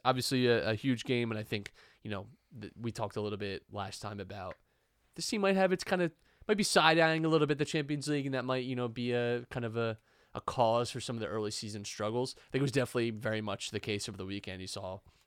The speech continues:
um, a, a lot of guys be rested and a lot of rotation, and, um, I, I thought Cincinnati just really outclassed the Union in that game. Um, but, you know, it, it adds a little bit of pressure too, I think, when you rotate like that. You know, you really have to get your performance right,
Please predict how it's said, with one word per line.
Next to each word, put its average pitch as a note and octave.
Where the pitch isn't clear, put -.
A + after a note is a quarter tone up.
um, F2
a, G2+
a G#2
lot A2+
of A2
guys G2+
be G#2+
rested G2+
and G2
a -
lot G2+
of G2
rotation, F#2+
and, C#2+
um, F2
I, F#2
I F#2
thought -
Cincinnati F2+
just -
really F#2+
outclassed F#2
the G2
Union F#2+
in G2+
that G2+
game. A2
Um, G2
but, D3+
you E3+
know, F#3
it, D#3+
it B2+
adds C3
a C#3
little C3+
bit C3
of B2+
pressure C3+
too, C3+
I B2
think, C3+
when C3
you B2
rotate B2
like A#2
that. B2
You A#2
know, G#2+
you G#2+
really A2
have G#2+
to A#2
get G#2
your G2+
performance G#2
right, G#2+